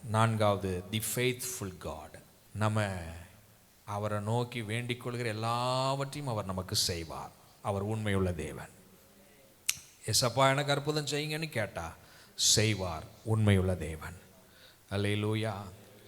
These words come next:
அவர் உண்மையுள்ள தேவனாய் இருக்கிறபடினால நம்ம கேட்கிற ஒன்றையும் நமக்கு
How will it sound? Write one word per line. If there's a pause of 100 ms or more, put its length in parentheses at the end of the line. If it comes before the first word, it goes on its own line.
(340)
அவர்
உண்மையுள்ள
தேவனாய்
இருக்கிறபடினால (580)
நம்ம
கேட்கிற
ஒன்றையும்
நமக்கு